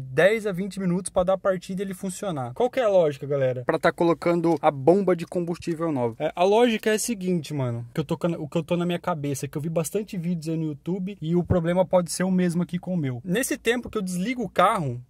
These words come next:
a bomba de combustível, a minha que tá ali no carro, talvez, se for esse o mesmo problema, ela não tá segurando pressão, galera, que no caso do Civic aqui,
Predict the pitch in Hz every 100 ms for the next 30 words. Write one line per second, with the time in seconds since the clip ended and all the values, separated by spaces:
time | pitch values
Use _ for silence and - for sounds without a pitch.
0 | - 175 147 202 240 202 - 214 180 -
1 | - 226 202 143 - 156 180 202 - -
2 | 156 185 170 - 165 190 143 185 240 180
3 | 170 240 - - 180 170 - - 196 180
4 | 214 214 185 196 185 165 151 143 196 202
5 | 160 185 190 190 254 - 220 226 233 190
6 | 214 208 196 208 - 180 165 143 131 120
7 | 120 - 160 - 170 180 175 170 - 170
8 | 139 139 - 202